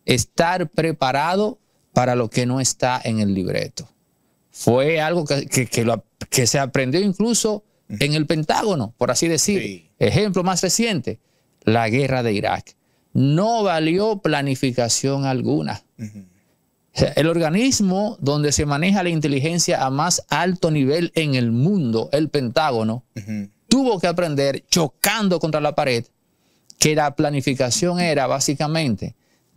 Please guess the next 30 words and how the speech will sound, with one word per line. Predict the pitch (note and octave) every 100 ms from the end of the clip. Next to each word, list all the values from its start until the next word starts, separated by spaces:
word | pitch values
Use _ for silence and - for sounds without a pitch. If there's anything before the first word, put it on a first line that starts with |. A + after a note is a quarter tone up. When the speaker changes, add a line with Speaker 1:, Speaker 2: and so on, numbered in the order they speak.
| _
Speaker 1:
tener | D3+ C#3 C#3+ E3+ F#3+
la | E3+ D3+ C#3+
capacidad | - C3+ B2+ B2 - A#2+ A#2 B2+ D#3 F3+ - _ _ _ -
de | G#2 B2
tener | A#2 B2 C#3 E3 - - _
plasticidad | - E3 G#3 - G3 - E3 B2+ A#2+ A#2+ _ _ _
y | A2 G#3
Speaker 2:
Ujú. | C4
Speaker 1:
flexibilidad, | G3+ G3 - F#3+ E3+ C3+ B2+ - _ _ _ _ _
o | -
sea, | G2
flexibilidad | G#2 G2 A2+ A#2+ E3+ C3+ - _ _ -
ante | C#3+ C#3+ B2+ C3 G#2 _
todo | A#3+ C4 B3 A3+ F#3
lo | D#3+
imprevisto | D#3+ D3+ D3 B2+ B2 A2
que | G#2+
era | G2+
lo | G#2
común. | A2 D3 E3
Entonces | A2 C#3+ B2 G#2+
yo |
te | G#2 A#2+
digo | D#3 F#3+
esto | F#3 C#3 - E3 - _ -
Speaker 2:
Ujú. | G3
Speaker 1:
porque | D#3 C3 A#2+ B2+
bien | C3 C#3+
pudiéramos | D3 D#3+ D#3 D#3+ D#3+
hablar | E3 E3+ D3 B2+ -